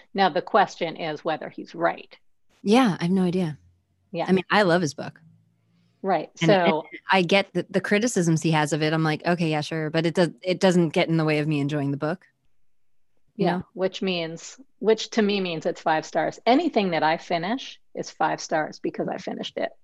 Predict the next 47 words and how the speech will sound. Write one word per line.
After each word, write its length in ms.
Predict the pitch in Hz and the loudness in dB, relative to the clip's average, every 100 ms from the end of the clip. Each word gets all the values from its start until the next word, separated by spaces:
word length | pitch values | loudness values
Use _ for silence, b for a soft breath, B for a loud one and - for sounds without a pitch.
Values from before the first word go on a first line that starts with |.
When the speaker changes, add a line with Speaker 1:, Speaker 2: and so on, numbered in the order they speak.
| _ _ 196 | _ _ 2
Speaker 2:
Ooh, 260 | 180 156 | 4 2
nice, 380 | 147 151 143 139 | -2 -6 -8 -10
Belgrade. 340 | 131 127 139 | -14 -14 -2
Speaker 1:
It 120 | 214 214 | 0 2
takes 240 | 269 269 | 2 4
a 40 | 214 | 6
lot 440 | 196 208 247 - | 6 6 4 0
to 100 | 214 | -4
finish 380 | - 185 160 156 | -2 -2 -2 -2
a 60 | 185 | -2
book. 220 | 190 - | -2 -2
Like, 220 | 190 185 | -4 -4
I 140 | - 214 | -4 -4
can't 260 | - 226 | -6 -2
Speaker 2:
Yeah, 80 | 160 | 0
it 40 | 151 | 0
Speaker 1:
finish 180 | 156 | -4
Speaker 2:
does. 80 | 143 | -8
Speaker 1:
a 40 | 151 | -4
book. 400 | 165 160 - - b b b _ | -4 -4 -10 -20 b b b _
It 100 | 185 | -2
really 380 | 180 180 190 175 | 0 2 4 4
takes 240 | 180 165 | 2 0
a 60 | 180 | 2
lot 240 | 156 147 | 2 2
for 100 | - | -2
me 100 | 156 147 | -4 -4
to 60 | |
finish 300 | 139 151 147 | -4 -4 -6
a 40 | 147 | -6
book. 300 | 147 165 - | -6 -6 -4
It's 160 | 170 - | -4 2
gotta 240 | 175 165 | 2 2
be 140 | 165 160 | 0 -4
so 340 | - 185 165 | -2 2 4
readable, 560 | 160 156 156 160 170 - | 4 2 2 -2 -2 -2
and 140 | 170 | -4
it 140 | 165 - | 0 2
doesn't 280 | 165 208 170 | 2 0 -8
necessarily 760 | 165 170 - 185 180 175 165 | -4 -4 -6 -6 -2 0 0
have 180 | 160 156 | -2 -4
to 80 | 165 | -4
be 80 | 156 | -6
the 80 | 151 | -2
best 240 | 156 - | -2 -2
written 180 | 156 160 | -6 -6
thing, 240 | 175 170 | -8 -8